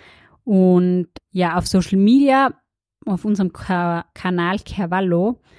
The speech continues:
ähm, haben wir auch mal einen Wasserglastest gezeigt. Und zwar, ähm,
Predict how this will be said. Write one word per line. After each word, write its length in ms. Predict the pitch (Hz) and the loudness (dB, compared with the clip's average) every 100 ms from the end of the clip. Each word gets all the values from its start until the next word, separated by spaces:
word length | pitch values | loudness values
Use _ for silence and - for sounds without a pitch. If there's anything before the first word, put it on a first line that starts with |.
| _ _ _ | _ _ _
ähm, 360 | - 180 180 170 | -2 -2 -2 -2
haben 200 | 202 247 | 0 2
wir 140 | 233 | 2
auch 100 | 196 | 0
mal 160 | 208 190 | -2 -4
einen 380 | 190 180 180 175 | -2 0 0 -2
Wasserglastest 1500 | 190 - - 185 170 156 151 - - - 175 175 - - | -2 -2 -4 -4 -4 -6 -8 -16 -18 -8 -6 -6 -10 -12
gezeigt. 720 | - 190 - 180 185 262 - - _ _ _ _ | -10 -8 -4 -2 -2 -4 -6 -20 _ _ _ _
Und 200 | - 208 | -6 -6
zwar, 540 | - - 185 196 208 196 | -6 -6 0 2 2 0
ähm, 540 | 196 185 180 180 180 | -2 -2 -4 -6 -8